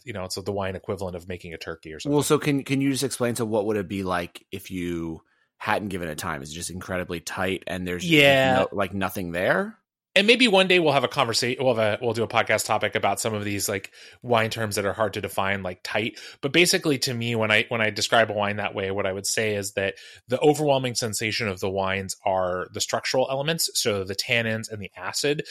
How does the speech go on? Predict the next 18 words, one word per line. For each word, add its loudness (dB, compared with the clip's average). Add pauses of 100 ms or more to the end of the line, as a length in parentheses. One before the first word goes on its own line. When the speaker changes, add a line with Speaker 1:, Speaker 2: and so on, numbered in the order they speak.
(240)
Speaker 1:
It's 2
kind 4
of 4
the 4
equivalent -2
experience -2
you -6
get 0
sometimes -4
if -6
you -4
have 2
a -4
white -4
wine -2
that's -10
too -4
cold, -2